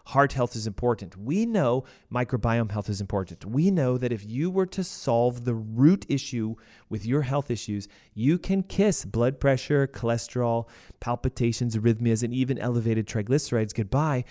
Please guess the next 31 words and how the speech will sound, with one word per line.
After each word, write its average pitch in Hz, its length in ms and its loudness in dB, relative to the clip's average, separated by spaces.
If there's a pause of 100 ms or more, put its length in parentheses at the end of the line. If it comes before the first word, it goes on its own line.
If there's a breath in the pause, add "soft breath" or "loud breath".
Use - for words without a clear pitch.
(180 loud breath)
because 123 300 -4
your 135 100 0
body 131 560 -4
is 131 140 -8
going 120 320 -2
to 131 160 -6
repair 120 520 -2
this 117 200 -4
process 98 560 -6
for 110 260 0
you. 90 240 -4 (800 loud breath)
Hey, 156 160 8
if 147 80 4
you're 156 100 4
listening 156 280 2
to - 60 -2
my 147 120 6
voice 135 320 2
and 120 180 -2
you're 139 140 6
looking 147 340 2
for 131 160 0
a 123 60 4
way 120 240 2
out 117 240 0
of 107 100 -2
high 131 300 2
blood 139 300 2
pressure, 104 360 -4
cholesterol 131 580 0
issues, 110 440 -4